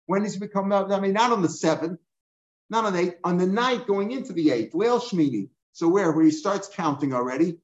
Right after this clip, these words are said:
and yet you can't bring your carbon yet. So you could have multiple tumas with one carbon at the end, 'cause you're not chayv your carbon yet. So middle or mukum la karevi, since he didn't say it goes like, since he didn't say it's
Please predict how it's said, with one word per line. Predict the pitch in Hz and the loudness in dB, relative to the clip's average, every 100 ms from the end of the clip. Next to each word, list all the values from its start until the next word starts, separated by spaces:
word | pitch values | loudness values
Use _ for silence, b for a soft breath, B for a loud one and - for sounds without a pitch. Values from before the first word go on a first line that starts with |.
| _ | _
and | 151 | 2
yet | 147 143 | 4 2
you | |
can't | 143 143 | -6 -6
bring | 143 160 | -4 0
your | 165 | 0
carbon | 220 277 285 233 | 2 2 0 -2
yet. | 165 120 - _ | -4 -6 -10 _
So | 175 | 2
you | 160 | 4
could | 170 | 4
have | 160 | 4
multiple | 170 170 165 156 | 4 4 0 -2
tumas | 165 156 156 | -2 -4 -4
with | 151 | -4
one | 156 147 143 | -4 -4 -2
carbon | 143 139 135 - | -4 -4 -10 -10
at | 131 131 | -12 -10
the | 131 113 | -8 -6
end, | 123 165 - - | -6 -8 -10 -2
'cause | 156 | -2
you're | 156 | 0
not | 160 | -2
chayv | 160 160 | -4 -4
your | 143 | -4
carbon | 139 120 135 | -4 -6 -6
yet. | 156 185 - _ _ _ | -6 -8 -12 _ _ _
So | 147 | 0
middle | 147 214 220 | 4 6 6
or | 180 | 6
mukum | 165 226 - 240 | 4 2 0 -2
la | 208 | -2
karevi, | 165 165 143 151 | 0 -2 0 0
since | 170 185 - | 0 -4 -2
he | 165 | 0
didn't | 165 | 0
say | 160 196 | -4 -4
it | 233 | -2
goes | 185 156 | -2 -4
like, | 131 | -6
since | 143 143 | -8 -8
he | 160 | -6
didn't | 160 190 | -6 -6
say | 170 | -2
it's | 151 | -2